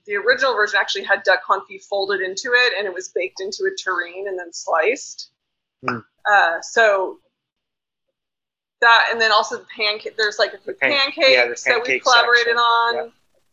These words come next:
Speaker 2: The
Speaker 1: Um,
Speaker 2: flatbread.
Speaker 1: the flatbread. So
Speaker 2: Yeah.
Speaker 1: a l-, there's a lot of crossover when, whenever flour's involved, generally the pastry kitchen gets to be involved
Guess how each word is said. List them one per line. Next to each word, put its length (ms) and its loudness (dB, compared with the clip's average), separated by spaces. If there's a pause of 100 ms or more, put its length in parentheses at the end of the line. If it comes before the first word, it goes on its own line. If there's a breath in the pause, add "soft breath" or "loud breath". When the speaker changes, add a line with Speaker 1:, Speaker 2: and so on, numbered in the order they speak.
(200)
Speaker 2:
The 60 0
Speaker 1:
Um, 100 -2
Speaker 2:
flatbread. 520 2
Speaker 1:
the 80 -20
flatbread. 680 2
So 180 -2
Speaker 2:
Yeah. 200 4 (300)
Speaker 1:
a 80 2
l-, 280 -10
there's 200 2
a 40 2
lot 260 4
of 80 2 (100)
crossover 460 0
when, 340 -8
whenever 320 2 (160)
flour's 500 4
involved, 800 0
generally 440 -2
the 80 -2
pastry 420 -6
kitchen 360 -4
gets 680 -8 (380)
to 100 -16
be 180 -4
involved 360 2